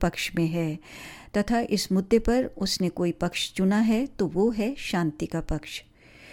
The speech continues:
यूक्रेन की स्थिति पर चर्चा में श्री जयशंकर ने कहा कि भारत का रुख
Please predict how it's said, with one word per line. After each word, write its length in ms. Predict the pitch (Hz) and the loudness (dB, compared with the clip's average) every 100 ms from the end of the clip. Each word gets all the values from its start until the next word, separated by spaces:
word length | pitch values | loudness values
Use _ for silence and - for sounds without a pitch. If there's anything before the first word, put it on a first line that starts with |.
| - - - | -20 -20 -2
यूक्रेन 360 | 233 247 277 269 | 0 4 6 6
की 180 | 269 247 | 4 0
स्थिति 380 | - 233 240 247 | 0 0 0 0
पर 220 | 247 247 247 | 2 2 2
चर्चा 340 | 190 - 220 | -2 0 2
में 300 | 220 233 240 | 4 4 2
श्री 200 | - 190 | 2 0
जयशंकर 560 | 180 180 - 180 190 196 | 0 0 0 0 0 -2
ने 60 | 202 | -2
कहा 240 | 196 196 208 | 0 -2 -2
कि 140 | 233 | -2
भारत 360 | 220 175 190 - | -2 -2 -4 -4
का 140 | 196 | -2
रुख 300 | 190 240 - | 0 -2 -4